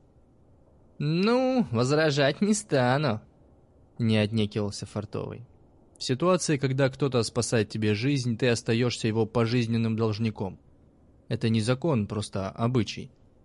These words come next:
исключительно глубоко укорененный среди сталкерской контрабандистской братьи.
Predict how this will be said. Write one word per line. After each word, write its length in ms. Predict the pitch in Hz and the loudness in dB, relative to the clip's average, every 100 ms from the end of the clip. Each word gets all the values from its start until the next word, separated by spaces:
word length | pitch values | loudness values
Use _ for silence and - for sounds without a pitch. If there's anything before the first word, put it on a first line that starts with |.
| - | -12
исключительно 640 | 113 - 110 117 117 107 107 | -10 -6 -4 -2 -2 0 0
глубоко 640 | 101 107 104 104 - 156 | -2 -2 -2 -4 0 2
укорененный 680 | 135 - 107 110 123 135 107 | 2 2 0 0 0 0 -2
среди 400 | 101 113 104 107 | -2 -4 -2 -4
сталкерской 680 | 101 - 123 113 107 - 104 | -4 0 0 0 -4 -2 -4
контрабандистской 1040 | - 107 104 110 104 107 107 113 - - 107 | -2 -4 -4 -2 -2 0 0 -2 -4 -4 -2
братьи. 500 | 104 98 - - | -2 -4 -8 -16